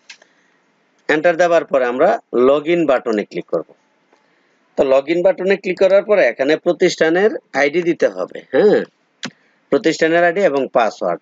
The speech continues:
তো আপনি পাসওয়ার্ডটা কোত্থেকে পাবেন? প্রশ্ন হচ্ছে এটা। আপনার, আহ, প্রতিষ্ঠান প্রধান যিনি রয়েছেন, হ্যাঁ, স্যারকে আপনি অনুনয় করে বলবেন যে, "স্যার, আপনি আমাকে, আহ, শুধু আমার আপার গ্রেড, আহ,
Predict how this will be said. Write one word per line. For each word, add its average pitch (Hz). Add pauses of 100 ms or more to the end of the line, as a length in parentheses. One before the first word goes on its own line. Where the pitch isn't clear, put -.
তো 120
আপনি 123
পাসওয়ার্ডটা 165
কোত্থেকে 139
পাবেন? 85 (680)
প্রশ্ন 135
হচ্ছে 139
এটা। - (1000)
আপনার, 175 (240)
আহ, 131
প্রতিষ্ঠান 156
প্রধান 147
যিনি 123
রয়েছেন, 113
হ্যাঁ, 147
স্যারকে 123
আপনি 110
অনুনয় 139
করে 110
বলবেন 107
যে, 107
"স্যার, 139 (600)
আপনি 135
আমাকে, 131 (100)
আহ, 110
শুধু 151 (400)
আমার 120 (160)
আপার 147
গ্রেড, 143 (140)
আহ, 110